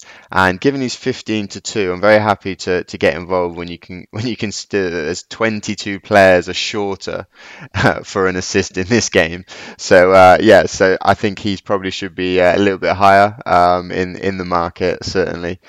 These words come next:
Um, I mean, and this game's kind of, it's got the goal expectancy here of two point seven five goals. So it's basically fifty fifty whether we see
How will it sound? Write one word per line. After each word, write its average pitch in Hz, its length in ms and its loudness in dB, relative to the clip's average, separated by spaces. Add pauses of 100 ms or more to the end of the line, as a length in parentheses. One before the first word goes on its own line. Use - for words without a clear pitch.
(240)
Um, 87 340 2
I 80 100 -6
mean, 101 260 -2
and 87 200 -4
this 113 140 -2
game's 107 420 2
kind 110 460 -6
of, 92 160 -2
it's - 160 -10
got 117 280 2 (440)
the 98 280 0 (120)
goal 101 200 -2
expectancy 87 540 -8
here 87 180 -4
of 82 80 -12
two 92 220 -14
point 87 240 -14
seven 87 300 -6
five 87 320 -4
goals. 87 340 -4
So - 80 -14
it's 90 100 -16
basically 110 460 0
fifty - 380 -12
fifty 90 420 -8
whether 85 260 -8
we 85 160 -12
see 87 380 -6